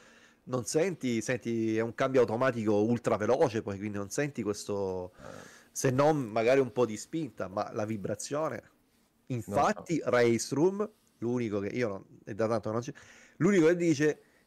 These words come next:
Speaker 1: "Se vuoi sentire le marce del motore, attiva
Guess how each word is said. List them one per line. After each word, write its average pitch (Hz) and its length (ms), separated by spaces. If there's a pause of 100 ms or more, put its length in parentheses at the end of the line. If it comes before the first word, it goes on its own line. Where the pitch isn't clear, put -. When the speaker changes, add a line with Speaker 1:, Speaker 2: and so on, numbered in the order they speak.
Speaker 1:
"Se - 320
vuoi 151 720
sentire 127 760
le 104 120
marce 117 500
del 104 180
motore, 123 680
attiva 127 560